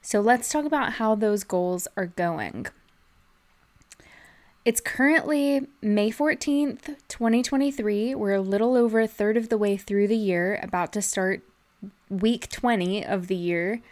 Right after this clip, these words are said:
Um, I said I would update you on my revenue and my revenue projections, what I'm currently selling, and what the day-to-day of my business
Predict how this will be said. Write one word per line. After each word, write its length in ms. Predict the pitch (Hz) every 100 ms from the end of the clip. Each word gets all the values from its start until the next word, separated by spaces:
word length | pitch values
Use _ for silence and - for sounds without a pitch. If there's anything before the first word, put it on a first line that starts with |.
| - - - - _ _
Um, 480 | 208 202 196 190 208 _ _ - - 220
I 40 |
said 180 | 220 277
I 60 |
would 120 | 330 -
update 340 | 247 294 277
you 100 | 269
on 100 | 277
my 140 | 277
revenue 480 | 262 240 240 247 240
and 180 | 254 226
my 100 | 240
revenue 400 | 233 214 220 220
projections, 840 | 214 208 202 196 214 208 208 202 -
what 80 |
I'm 120 | 185 185
currently 500 | - 208 - 196 190
selling, 720 | - - 320 311 311 302 294
and 320 | - 220 208
what 220 | 202 226
the 80 | 254
day-to-day 720 | 214 214 220 208 196 190 190 196 - - - -
of 240 | - 190 180
my 220 | 190 196
business 760 | - 381 415 311 226 202 -